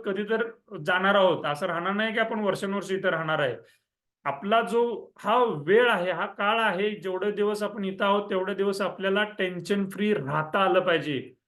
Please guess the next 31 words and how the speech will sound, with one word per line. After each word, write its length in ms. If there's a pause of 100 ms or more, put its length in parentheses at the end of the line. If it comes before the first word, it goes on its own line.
(220)
रोज 440
एकतीस 260
डिसेंबर 380
साजरा 340
करता 300
आला 140
पाहिजे, 400 (380)
रोज 320
आपल्याला 300
एन्जॉय 280
करता 280
आला 140
पाहिजे. 220
त्यासाठी 520
फायनान्शियल 880
point 420
of 80
view-ने 320
आपण 300
डिसिजन 340
घेतले 280
गेले 200
पाहिजे, 360
फायनान्स 580 (340)
करेक्ट 340
पाहिजे, 520 (180)
तरच 380
टेन्शन 360
फ्री 180
राहता 340
येईल. 280